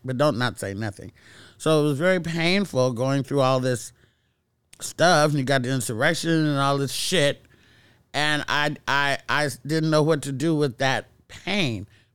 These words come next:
Prince had a band called The Revolution. I felt like we was in a revolution. I said, "I'm gonna get a, I'm gonna get this symbol on my microphone hand." And then after I had that for a couple of months, I was like, "But,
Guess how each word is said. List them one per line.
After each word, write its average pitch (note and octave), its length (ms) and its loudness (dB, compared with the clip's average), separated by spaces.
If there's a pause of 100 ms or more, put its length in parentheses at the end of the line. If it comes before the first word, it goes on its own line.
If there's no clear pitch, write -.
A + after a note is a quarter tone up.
Prince D3+ 300 -2
had D3 260 0
a D3 60 -2
band C3+ 320 -2
called B2+ 200 -2
The B2 60 -4
Revolution. C3 800 -2 (320)
I C#3+ 120 0
felt F3 360 0
like D3 220 0
we E3 80 2
was C#3+ 240 0
in F3 180 0
a D#3 60 2
revolution. C#3+ 540 0
I C3+ 60 -2
said, C3+ 120 -6
"I'm C#3+ 80 -2
gonna C3 100 -2
get A#2+ 140 -6
a, A#2 40 -2
I'm - 640 -12
gonna - 20 -4
get D3 120 -2
this A#2+ 420 -8
symbol A#3 440 2
on E3 120 4
my D3+ 140 2
microphone D3+ 680 -2
hand." A2 340 -8 (460)
And D#3+ 160 0
then E3+ 100 4
after E3+ 260 0
I C#3 220 2
had G3 420 0
that C#3 280 0
for C#3 140 -2
a C3 60 -2 (140)
couple C#3+ 340 -2
of C3 80 2
months, D3+ 420 0 (520)
I D3 60 -2
was E3+ 100 -6
like, F3+ 200 -2
"But, F#3 380 -2